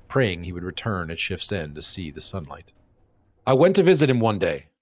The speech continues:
Player told Golf Digest in twenty ten, "and when he came off the skip, the elevator that lowered them into the mine,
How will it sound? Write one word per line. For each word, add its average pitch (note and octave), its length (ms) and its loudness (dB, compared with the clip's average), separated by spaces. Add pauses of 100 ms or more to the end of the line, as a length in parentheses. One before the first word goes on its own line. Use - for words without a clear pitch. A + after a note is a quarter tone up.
Player F#2+ 180 0
told F2+ 300 -4
Golf E2+ 240 -2
Digest F2 480 -4
in F#2 80 -12
twenty F2 260 -8
ten, F#2 420 -10 (400)
"and F#2+ 80 -6
when G#2+ 100 0
he A2+ 60 0
came D3+ 260 4
off F3 160 2
the E3+ 60 -2
skip, - 400 -2 (380)
the G2 120 -6
elevator F#2+ 440 2
that E2+ 140 -8
lowered G2 260 0
them F2+ 160 -6
into F2 140 -8
the E2 80 -6
mine, E2+ 480 -4